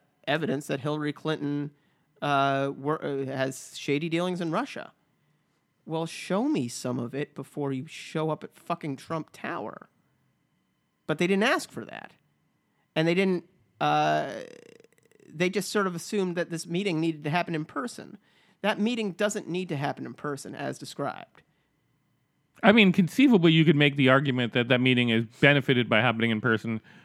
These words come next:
Speaker 2: because now we don't know if anything was handed off. It's very conceivable that she said, "Okay,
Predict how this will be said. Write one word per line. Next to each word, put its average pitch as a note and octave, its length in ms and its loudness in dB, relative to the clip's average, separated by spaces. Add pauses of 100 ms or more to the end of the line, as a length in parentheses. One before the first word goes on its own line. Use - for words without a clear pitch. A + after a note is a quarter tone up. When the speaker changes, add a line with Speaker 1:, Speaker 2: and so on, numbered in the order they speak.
(100)
Speaker 2:
because D3 280 4
now C#3 640 6 (400)
we E3 240 6
don't D3 400 6
know A2 640 4 (1500)
if D#3 300 4
anything D3 380 4
was B2 120 2
handed B2 300 2
off. F2+ 200 2
It's C3 160 0
very F3+ 300 6
conceivable D3+ 600 4
that A2+ 160 0
she - 120 0
said, B2 200 2
"Okay, B2+ 580 4